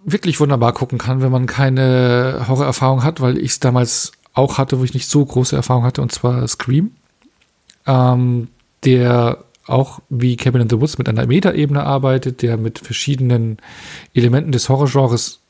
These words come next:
arbeitet, diese persifliert, na, nicht ganz persifliert wie jetzt ein, ähm, Scary Movie oder sowas, aber eben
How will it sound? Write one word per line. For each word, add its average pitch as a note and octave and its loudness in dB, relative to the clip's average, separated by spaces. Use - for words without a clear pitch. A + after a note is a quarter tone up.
arbeitet, B2+ 0
diese A#2+ 2
persifliert, C#3+ 0
na, A2+ -2
nicht G#2 -8
ganz G#2+ -6
persifliert G#2 -2
wie A2 0
jetzt G2+ 0
ein, G#2+ -6
ähm, F#2+ -2
Scary G2+ 0
Movie E3+ 4
oder D3+ 2
sowas, B2+ 0
aber A2 -2
eben G#2+ -2